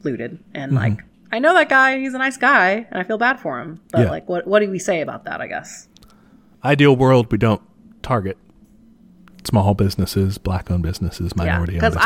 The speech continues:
Speaker 2: businesses
Speaker 1: laughed
Speaker 2: at
Speaker 1: my
Speaker 2: all.
Speaker 1: fucking ass off when Target got burned. I was like, "Pff, you deserve it. You were being a piece of shit. You're supporting, like, the,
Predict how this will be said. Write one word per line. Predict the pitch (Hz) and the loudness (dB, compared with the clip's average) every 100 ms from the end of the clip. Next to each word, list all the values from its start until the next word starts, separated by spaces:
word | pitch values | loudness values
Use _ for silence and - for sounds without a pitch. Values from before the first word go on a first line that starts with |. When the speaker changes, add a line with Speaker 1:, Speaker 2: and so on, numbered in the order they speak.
| 330 | 4
Speaker 2:
businesses | 294 | 4
Speaker 1:
laughed | 202 190 | 2 -2
Speaker 2:
at | |
Speaker 1:
my | 175 | -4
Speaker 2:
all. | |
Speaker 1:
fucking | 190 175 185 | -4 -2 0
ass | 233 226 | 2 0
off | 147 - | -4 -4
when | 151 | -6
Target | 180 175 156 | -2 -2 -4
got | - - | -8 -8
burned. | 131 113 - | -10 -12 -10
I | |
was | - 113 | -10 -8
like, | 123 - | -8 -2
"Pff, | - - | -2 0
you | 185 | -2
deserve | 208 262 285 208 | 0 4 4 4
it. | 151 | 0
You | 180 | 0
were | 196 | 2
being | 202 202 | 2 0
a | 196 | -4
piece | 220 202 | -6 -6
of | |
shit. | - 226 220 180 | -4 0 0 0
You're | 180 | -4
supporting, | 185 180 190 185 175 175 | -4 -4 -2 -2 -4 -6
like, | 165 156 - | -8 -10 -10
the, | 160 156 160 156 | -8 -4 -4 -4